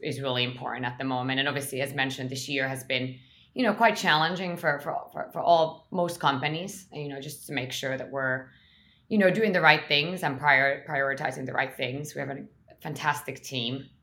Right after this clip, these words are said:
Uh, so just making sure that, um, again, I think for us, where the growth will come from is really that expanding the channels and then ultimately expanding our product lines. So aging down and aging up.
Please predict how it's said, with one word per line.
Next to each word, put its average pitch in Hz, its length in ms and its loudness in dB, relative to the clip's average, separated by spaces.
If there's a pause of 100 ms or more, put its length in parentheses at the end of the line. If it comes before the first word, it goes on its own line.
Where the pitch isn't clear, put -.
Uh, 131 220 -4
so 139 180 -10
just 131 180 -10
making 135 280 -8
sure 127 280 -8
that, 131 240 -6
um, 131 340 -14 (800)
again, 151 260 6
I 139 100 4
think 139 260 -2 (120)
for 147 160 -2
us, 135 300 2
where 160 160 2
the 156 100 2
growth 156 380 0
will 139 160 -4
come 135 240 -2
from 147 220 -2
is 127 220 -6
really 123 260 -4
that 131 260 -4
expanding 131 540 0
the 127 260 -4
channels 143 480 2
and 139 80 -2
then 135 180 -2
ultimately 135 480 -2
expanding 131 560 0
our 123 180 -4
product 123 360 0
lines. 120 400 -4
So 135 80 -6
aging 131 360 -2
down 123 280 2
and 127 100 -4
aging 127 300 -8
up. - 260 -6